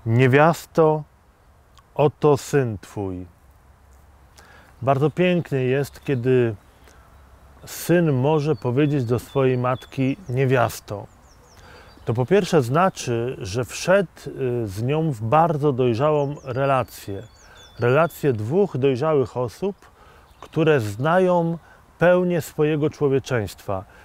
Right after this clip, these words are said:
i tą pełnię swojego człowieczeństwa szanują. Kiedy Jezus mówi do swojej mamy: "Niewiasto", to tak, jakby chciał jej powiedzieć, że jej godność wynika z bardzo wielu różnych wątków.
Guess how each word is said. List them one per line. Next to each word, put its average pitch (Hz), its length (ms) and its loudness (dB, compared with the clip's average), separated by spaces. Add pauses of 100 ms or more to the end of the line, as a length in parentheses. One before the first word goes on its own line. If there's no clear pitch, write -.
(140)
i 139 100 -4
tą 131 220 0
pełnię 180 420 2
swojego 151 440 0
człowieczeństwa 135 720 -2
szanują. 110 640 -4 (920)
Kiedy 117 240 -2
Jezus 156 480 2
mówi 151 360 0
do 113 160 -2
swojej 156 400 0
mamy: 139 480 -2 (380)
"Niewiasto", 110 840 0 (640)
to 120 120 -4
tak, 190 200 0
jakby 175 260 2
chciał 185 220 0
jej 175 120 2
powiedzieć, 156 520 -2
że 139 200 -2
jej 139 200 0
godność 165 680 -2 (500)
wynika 147 560 0
z 107 140 -8
bardzo 147 600 -2
wielu 147 480 2 (320)
różnych 135 560 0
wątków. 107 800 -6